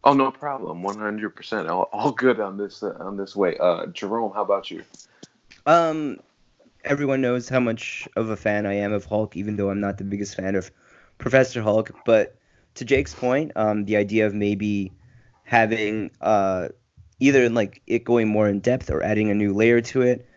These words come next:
Speaker 2: Uh, while Jake was saying that, I was thinking about the Hulk as a character in M C U, and I don't know if there's any character in M C U that goes through so many different iterations,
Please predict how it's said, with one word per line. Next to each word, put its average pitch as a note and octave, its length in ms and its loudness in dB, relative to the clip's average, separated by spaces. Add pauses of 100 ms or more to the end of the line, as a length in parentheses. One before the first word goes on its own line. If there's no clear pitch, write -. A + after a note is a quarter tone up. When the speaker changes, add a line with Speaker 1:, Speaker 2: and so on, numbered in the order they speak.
(320)
Speaker 2:
Uh, F#2+ 340 -2
while G#2 320 4
Jake B2 200 4
was A#2 120 0
saying A#2+ 240 0
that, G#2 160 2
I G2 40 2
was G2 120 -6
thinking A2+ 320 -2
about G2 320 0
the G#2 100 -2
Hulk G#2+ 240 2
as F#2+ 120 -4
a G2+ 60 -4
character G2+ 380 -2
in G2 80 0
M G2 140 -2
C G2+ 200 -8
U, G#2+ 220 6
and F#2 320 -2
I A2 80 4
don't A#2+ 140 4
know A#2 160 6
if C3+ 60 2
there's G#2+ 160 0
any G2+ 180 0
character G2 320 -2
in F#2+ 60 0
M G2 140 0
C - 180 -4
U G#2 100 4
that F#2+ 180 -2
goes G#2 240 4
through G2+ 220 0
so G#2 240 0
many G2+ 180 4
different G2+ 300 0
iterations, G2 840 2